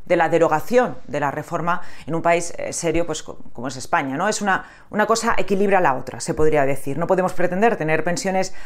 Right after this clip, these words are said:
dignas con un mercado laboral precario. Y por decencia,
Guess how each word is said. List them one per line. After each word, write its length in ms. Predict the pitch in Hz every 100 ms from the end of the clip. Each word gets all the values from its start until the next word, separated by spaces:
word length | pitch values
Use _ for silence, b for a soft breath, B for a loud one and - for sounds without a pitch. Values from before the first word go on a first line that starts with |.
| B
dignas 580 | - 214 254 233 240 381
con 140 | - 160
un 80 |
mercado 260 | 165 165 180
laboral 400 | 190 185 196 240
precario. 640 | 226 175 117 120 156 196 B B B -
Y 100 | 165
por 180 | 156
decencia, 680 | 170 208 240 233 233 233 254